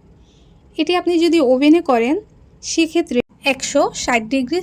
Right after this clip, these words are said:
সেলসিয়াসে ফ্রি হিট করে বিশ মিনিট বেক করে নেবেন। এই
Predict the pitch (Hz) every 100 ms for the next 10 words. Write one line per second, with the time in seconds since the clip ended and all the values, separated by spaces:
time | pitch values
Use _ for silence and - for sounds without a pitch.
0 | 359 254 254 254 240 - 294 453 - -
1 | 277 254 311 - - 220 240 285 - -
2 | - - 247 247 - 269 285 440 - -
3 | - 240 240 - 226 220 214 214 240 -
4 | - - - - - - - - - -
5 | - - _ _ 285